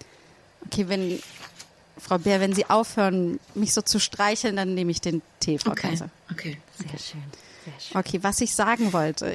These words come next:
Speaker 1: ich verstehe immer noch nicht. Können Sie mir erklären, warum Sie angeklagt sind?
Speaker 3: Also, <coughs> wir haben das Haus besetzt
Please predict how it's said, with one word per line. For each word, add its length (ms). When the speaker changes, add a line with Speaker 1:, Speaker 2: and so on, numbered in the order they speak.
Speaker 1:
ich 220
verstehe 380
immer 320
noch 260
nicht. 440
Können 200
Sie 160
mir 140
erklären, 380
warum 260
Sie 160
angeklagt 580
sind? 380
Speaker 3:
Also, 560
<coughs> 400
wir 640
haben 420
das 240
Haus 300
besetzt 840